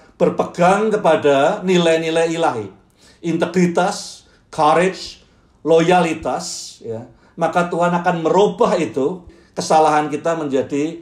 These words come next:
rencana Allah yang mulia. Dua, God can transform your past burdens. Ya, beban masa lalu.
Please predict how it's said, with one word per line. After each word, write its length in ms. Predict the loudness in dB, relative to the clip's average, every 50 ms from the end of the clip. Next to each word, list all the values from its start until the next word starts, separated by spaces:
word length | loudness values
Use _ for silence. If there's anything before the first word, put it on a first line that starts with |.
| -18 -20 _ _
rencana 480 | -4 -4 -2 -2 0 -2 -2 -2 -2 -2
Allah 320 | -2 0 0 0 0 -2
yang 160 | -2 -4 -4 -4
mulia. 520 | -6 -6 -6 -6 -8 -10 -10 -12 -16 -20 _ _ _ -4
Dua, 560 | -2 2 4 4 4 2 0 -4 -10 -18 _ _ _ _ _ _ _ _ _ _ _ _ _ _ _ _ _ _ _ _ _
God 300 | 0 0 0 0 0 0
can 240 | 0 0 0 0 0
transform 560 | 2 2 2 2 0 0 0 0 0 2 2
your 280 | 2 2 2 0 0 0
past 320 | 0 0 0 -2 -4 -2 0
burdens. 800 | 0 2 2 2 2 2 2 0 -6 -14 -16 -18 -18 -20 -20 _ _ _ _ _ _ _ _ _ _ _ -10
Ya, 160 | -10 -6 -2
beban 480 | -2 -2 -2 0 0 2 2 2 2 2
masa 340 | 2 2 2 2 2 2
lalu. 460 | 4 4 4 4 4 2 2 -2 -4